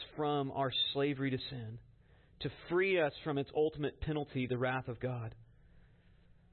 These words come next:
Hebrews two is helpful in this regard. Hebrews two fourteen says, "Since therefore the children share in flesh and blood, he himself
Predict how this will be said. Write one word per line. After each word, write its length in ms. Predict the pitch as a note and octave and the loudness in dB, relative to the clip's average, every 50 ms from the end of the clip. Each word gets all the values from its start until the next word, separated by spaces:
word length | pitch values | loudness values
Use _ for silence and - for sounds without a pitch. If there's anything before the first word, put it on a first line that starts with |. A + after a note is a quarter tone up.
| - - - - - - - - - _ - - - - - - | -20 -20 -20 -20 -20 -20 -20 -20 -20 _ -20 -20 -20 -20 -20 -20
Hebrews 400 | - - E3 F3+ D#3 D3+ D3 C3 - - - | -4 0 0 2 4 2 2 2 0 -2 2
two 240 | E3+ E3 D#3 D3 C3+ | 4 4 4 4 4
is 80 | B2 A#2 A2 - - - - - | 2 0 -2 -8 -16 -20 -20 -18
helpful 460 | - - D3+ D3+ C3+ - - C3+ B2+ B2+ | -6 -2 0 0 0 -2 0 0 2 2
in 60 | B2 | 2
this 200 | B2 A#2+ - - | 0 0 0 -2
regard. 400 | B2+ A2+ A#2+ A#2+ A#2 A2+ A2 G#2+ G#2+ - - - - - - - - - - - - - - - - - - | 0 2 2 2 2 2 0 -2 -6 -14 -18 -20 -20 -20 -20 -20 -20 -20 -20 -20 -20 -20 -20 -20 -20 -20 -4
Hebrews 300 | - D3 D#3 C3+ C3 - - - | 0 0 0 0 -2 -4 -2 0
two 100 | D3+ C#3 | 0 0
fourteen 560 | C3+ - C3+ - - - C#3 C3 B2 A#2+ A#2 A2 - - - - - - - - - - - - - - - - - - - - - - - | 2 0 -2 -2 -2 -2 -2 -2 -2 -2 -4 -6 -10 -16 -20 -20 -20 -20 -20 -20 -20 -20 -20 -20 -20 -20 -20 -20 -20 -20 -20 -20 -20 -8 -4
says, 120 | - D3+ - - - | -4 -4 -2 0 0
"Since 160 | A3 A#3 A3+ - - E3 | 0 0 0 -4 -2 2
therefore 400 | G3 G3+ G#3+ G3+ - G3 F#3+ F#3 | 2 2 2 2 2 2 2 2
the 120 | F3 E3+ - - - - | 0 -2 -2 -4 -2 0
children 360 | - A3 A3+ A#3 A#3 A3+ G#3+ F#3+ - - | 4 4 4 4 4 2 0 0 -2 0
share 220 | - G3+ F#3+ F#3 | 2 4 4 4
in 120 | F3+ F3 D#3+ - | 2 0 -2 0
flesh 220 | E3 E3+ E3+ E3+ - - | 2 2 2 2 0 -2
and 120 | D#3+ D3 | -4 -2
blood, 480 | C#3 D3+ E3+ E3 D#3 C#3 C3 B2+ C3 C#3+ - - - - - - - - - | 0 2 4 4 4 4 4 4 2 0 0 -6 -20 -20 -20 -20 -18 -8 -2
he 180 | A3 A#3+ B3+ | -2 0 0
himself 680 | G#3+ G#3+ A3+ F3 - - - - G#3 G3 F#3+ F3+ E3+ D#3+ | 2 2 0 0 -2 -6 -4 0 4 6 6 6 4 4